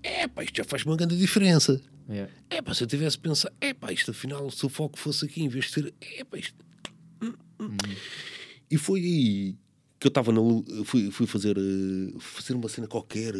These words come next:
Speaker 1: uma maratona de fotografia, que antes existiam estas coisas em Lisboa. E encontrei este gajo, o Paulo Almeida, eh, que vira-se para mim, "Pá, não queres fazer um curso? Vai, faz, faz um curso, mano. Isto é um bocado limitado."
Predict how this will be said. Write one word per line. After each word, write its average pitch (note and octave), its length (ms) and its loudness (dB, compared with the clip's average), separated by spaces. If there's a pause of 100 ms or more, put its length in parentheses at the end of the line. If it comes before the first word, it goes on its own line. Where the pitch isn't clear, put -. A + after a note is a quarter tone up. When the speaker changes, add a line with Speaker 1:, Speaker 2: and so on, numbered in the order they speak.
(640)
Speaker 1:
uma A2+ 140 4
maratona F#2+ 680 -2
de - 100 -8
fotografia, F#2+ 460 -6
que - 100 -8
antes G#2 180 -4
existiam G2+ 380 -2
estas G2+ 240 -6
coisas G2 320 -4
em G2 80 0
Lisboa. F2+ 460 -4 (800)
E C#3 220 6
encontrei A#2 340 6
este - 180 -2
gajo, G#2+ 200 -4
o - 20 2
Paulo G#2+ 240 0
Almeida, F2+ 500 -4 (600)
eh, A#2 240 0
que A2 100 -10
vira-se A#2 220 -2
para G#2+ 140 -6
mim, A2 160 -4
"Pá, - 100 -8
não E2+ 80 -4
queres - 180 -6
fazer G#2+ 200 -2
um F#2+ 80 -4
curso? F2+ 300 -6
Vai, A2 100 -6
faz, - 140 -6
faz - 260 -6
um - 80 -4
curso, - 340 -6
mano. D#3 160 -10
Isto - 160 -2
é A#3 40 0
um - 20 -2
bocado F#3+ 260 -6
limitado." B2+ 480 -6